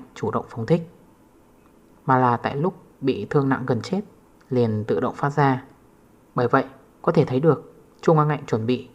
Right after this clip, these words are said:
cái loại đồ vật này chính là ở lúc thời khắc nguy cấp cùng đối thủ ngọc đá cùng vỡ. Mà đã là ngọc thạch câu phần liền không có lý lại bảo tồn giải dược."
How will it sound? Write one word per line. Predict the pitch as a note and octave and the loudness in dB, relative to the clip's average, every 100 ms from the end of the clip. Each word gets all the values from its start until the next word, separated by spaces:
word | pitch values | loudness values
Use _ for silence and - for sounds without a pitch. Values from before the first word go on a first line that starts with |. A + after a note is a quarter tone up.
| - _ _ - | -20 _ _ -8
cái | C3 | -2
loại | D3 D3 - | 0 -2 -4
đồ | - A#2+ | -2 0
vật | C3+ B2 | 0 0
này | A2 A2 - - _ _ | -2 -2 -8 -20 _ _
chính | - C3+ D3 | -2 0 4
là | D#3 B2+ | 4 2
ở | - | 2
lúc | A#2+ E3 E3 - | 2 2 2 -2
thời | C3+ A2+ | 0 0
khắc | - F3 - | 0 -2 0
nguy | D3 | -2
cấp | D3 G3+ - - _ _ _ - | 0 -4 -4 -20 _ _ _ -2
cùng | - B2+ A#2 | 2 2 2
đối | A#2 | 0
thủ | A2+ - A2 - - _ | 2 2 2 -2 -20 _
ngọc | C3 A#2+ | 0 0
đá | B2 A2+ G#2+ | 0 0 0
cùng | C3 C#3+ A2+ | 2 0 4
vỡ. | B2 D3 E3 - _ _ _ _ _ | 2 2 -4 -12 _ _ _ _ _
Mà | B2+ | 4
đã | A#2+ | 4
là | C#3+ C#3+ A#2+ A2 - - - | 6 6 4 0 -14 -14 2
ngọc | A#2+ - | 2 2
thạch | C3 - | -6 -4
câu | - C3+ | 4 4
phần | - B2+ A2 - - _ - | 6 2 2 -8 -20 _ 2
liền | C#3 A#2+ A2+ | 4 4 2
không | - C3+ | 0 2
có | B2+ | 2
lý | A#2+ B2 G#3 - - - | 4 2 -2 -6 -20 0
lại | C3 G#2+ | 0 0
bảo | A#2 A#2 | -2 -2
tồn | G2 A#2 G#2+ | 2 0 0
giải | A2 | -4
dược." | G2+ A2+ | -2 -2